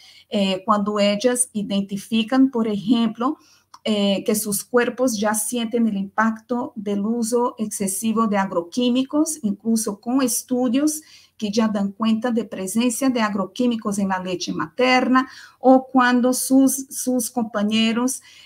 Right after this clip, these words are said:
eh, que tienen que trabajar, eh, vinculado a, a, a espacios del agronegocio y están expuestos al uso, eh, de lo, de estos agroquímicos,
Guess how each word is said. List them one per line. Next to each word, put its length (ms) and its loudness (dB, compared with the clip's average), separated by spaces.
eh, 540 2
que 100 -2
tienen 360 2
que 100 -2
trabajar, 800 2
eh, 680 -4
vinculado 640 0
a, 60 4
a, 300 -2
a 80 0
espacios 680 0
del 240 -6
agronegocio 960 -2
y 120 -4
están 320 -2
expuestos 800 -4
al 160 -6
uso, 400 -4
eh, 200 4
de 140 0
lo, 140 0
de 180 -2
estos 320 -2
agroquímicos, 1000 2